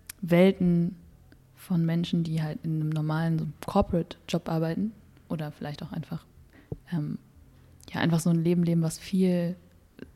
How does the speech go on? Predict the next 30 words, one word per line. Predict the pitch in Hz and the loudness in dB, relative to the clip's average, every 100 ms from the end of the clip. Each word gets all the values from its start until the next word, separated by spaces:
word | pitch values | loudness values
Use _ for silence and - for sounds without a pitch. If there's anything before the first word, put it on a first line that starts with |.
| - | -6
mehr | 180 170 165 156 | -2 0 0 -2
auf | 156 | -4
so | 170 165 | -6 -6
die | 165 160 160 - - - | -6 -6 -6 -10 -16 -6
Kleinfamilie, | 165 175 165 160 160 156 156 | -2 -2 -4 -4 -6 -8 -8
also | 151 - - - - - | -8 -8 -12 -18 -20 -8
Mama, | 170 160 | -4 -4
Papa, | - - 160 | -6 -6 -8
Kind | - 185 185 - - | -2 0 0 -4 -12
ausgerichtet | - 160 - 151 143 160 - | -8 -6 -6 -4 -4 -6 -6
sind, | 156 165 220 - - _ - - - _ | -4 -4 -6 -12 -20 _ -20 -20 -20 _
das | 214 208 | 4 6
an | 220 | 4
den | 208 | 2
Start | 185 190 | 0 -2
zu | 175 | -4
bringen, | - 160 185 | -6 -4 -4
also | 185 185 | -4 -4
zu | 196 | -2
sagen, | 175 185 | 0 0
hey, | 196 214 | -2 0
fünfzehn | - 233 - 214 | 6 6 6 4
Mann, | 196 190 190 | 4 4 4
lass | 185 | 2
mal | 190 180 | 0 2
irgendwo | 185 185 | 2 2
hinreisen | 180 214 220 190 185 185 180 | 6 8 8 8 4 4 4
jetzt | 180 - - | 0 -4 -4
und | 185 180 | -2 0
da | 165 | -2